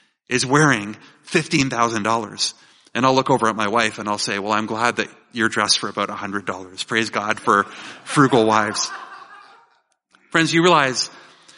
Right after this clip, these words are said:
a-, as you pass a church, how much was paid for that church's existence?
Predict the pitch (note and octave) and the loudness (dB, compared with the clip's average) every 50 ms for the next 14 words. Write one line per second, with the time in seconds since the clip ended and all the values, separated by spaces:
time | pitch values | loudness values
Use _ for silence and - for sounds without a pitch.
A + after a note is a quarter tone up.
0 | - - _ _ _ _ _ _ _ _ - - _ _ _ _ _ _ _ _ | -20 -20 _ _ _ _ _ _ _ _ -20 -20 _ _ _ _ _ _ _ _
1 | _ _ - E3+ E3+ - - - D#3 D3+ - G3+ - G3 F3+ F3+ - - F3+ - | _ _ -2 -2 -2 -2 -2 -4 -2 -2 0 -2 -2 -2 -2 -2 -2 -2 -2 -2
2 | - C3 A2+ A2+ - - - - - _ _ _ _ _ _ _ _ _ _ _ | -2 -2 -2 -4 -6 -8 -8 -8 -10 _ _ _ _ _ _ _ _ _ _ _
3 | _ _ _ _ _ _ _ _ _ - F3+ G3+ G3+ F#3+ - - F3+ E3+ C#3+ - | _ _ _ _ _ _ _ _ _ 0 2 2 2 2 0 2 0 0 0 0
4 | - - C#3 C#3 C#3 B2 - - - C3+ A#2+ A#2 A#2 A2+ A2+ - - - A#2+ A2 | -4 -4 -2 -2 -2 -2 -4 -6 -8 -6 -6 -4 -4 -4 -6 -4 -4 -6 -6 -6
5 | - A2 G#2 G2+ F#2 - G2 G2 - - G2+ F#2 - - - - | -8 -8 -10 -10 -10 -10 -8 -8 -8 -10 -10 -14 -14 -14 -14 -14